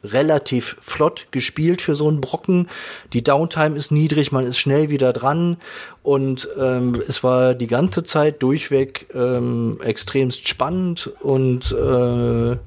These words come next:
ja, wenn, dann wär's höchstens hier und da Jammern auf hohem Niveau. Ich würd's mir selber halt auch nicht kaufen, weil dafür ist es mir zu teuer und ich würd's zu selten spielen.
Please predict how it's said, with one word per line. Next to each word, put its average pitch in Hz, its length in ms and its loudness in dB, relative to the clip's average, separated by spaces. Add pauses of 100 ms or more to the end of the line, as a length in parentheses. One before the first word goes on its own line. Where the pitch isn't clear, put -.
(140)
ja, 123 240 2
wenn, 127 180 2
dann 139 200 2
wär's 131 240 2
höchstens 139 480 0
hier 139 200 4
und 120 160 -4
da 123 200 4
Jammern 127 560 0
auf 117 320 -2
hohem 127 240 2
Niveau. 127 500 2 (520)
Ich - 120 -2
würd's 160 220 0
mir 143 80 4
selber 151 320 2
halt 139 160 -2
auch 135 120 0
nicht 170 180 -2
kaufen, 156 420 -2
weil 123 140 2
dafür 131 280 0
ist 135 100 -6
es 135 160 -4
mir 131 200 0 (240)
zu - 180 -4
teuer 160 600 2 (100)
und 131 160 -6
ich 110 180 -2
würd's 139 220 -2
zu 170 180 0
selten 147 380 0
spielen. 160 540 -2